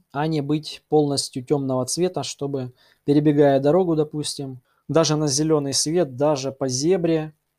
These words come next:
сами прекрасно понимаете, что у нас, ну, водители не настолько культурные, и поэтому быть сбитым автомобилем, ну, приятного мало. Есть ещё дополнительные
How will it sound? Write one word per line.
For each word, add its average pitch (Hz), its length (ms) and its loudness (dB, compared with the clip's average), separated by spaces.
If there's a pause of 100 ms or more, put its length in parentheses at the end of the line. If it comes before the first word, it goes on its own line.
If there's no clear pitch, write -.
сами 151 220 -4
прекрасно 135 420 -4
понимаете, 143 600 0
что 123 260 -6
у 127 40 -2
нас, 139 480 -4 (300)
ну, 240 120 2
водители 151 720 4 (360)
не 208 80 6
настолько 180 460 4
культурные, 175 680 4 (480)
и 175 80 -2
поэтому 151 680 4 (100)
быть 151 240 -2
сбитым 151 400 -2
автомобилем, 170 800 0 (160)
ну, 143 440 -8
приятного 147 500 4
мало. 113 360 4 (240)
Есть 185 320 4
ещё 170 400 0
дополнительные 143 1200 -2